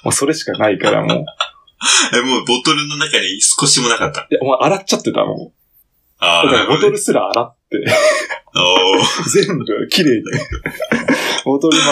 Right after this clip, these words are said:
Speaker 1: あの、その、
Speaker 2: 毎回あ-、洗う人なんだ、博士君。
Speaker 1: えっと、百均の使い回してんで、ボトルを。
Speaker 2: あー、そっか。
Speaker 1: そう、洗って。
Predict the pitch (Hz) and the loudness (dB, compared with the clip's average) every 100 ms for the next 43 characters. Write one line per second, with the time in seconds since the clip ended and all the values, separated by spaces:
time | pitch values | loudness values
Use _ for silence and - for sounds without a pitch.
0 | 135 127 127 117 165 131 160 147 - 123 | 2 2 2 2 2 2 2 2 2 2
1 | 139 147 143 135 - 107 85 80 - - | 2 0 -4 -4 -2 0 0 -2 -4 -6
2 | - - - - 165 160 151 160 151 - | -6 -8 -18 -4 -2 0 0 -2 -4 -8
3 | 202 196 190 185 175 165 156 147 - - | -10 -6 -2 0 0 0 0 0 -2 -4
4 | 92 - 101 - - - - - _ _ | -2 0 0 0 0 0 -4 -10 _ _
5 | _ _ 95 87 80 85 - - - - | _ _ -2 0 -2 -6 -4 0 0 0
6 | - 120 - _ _ - 95 - | 0 -2 -6 _ _ -6 -6 -6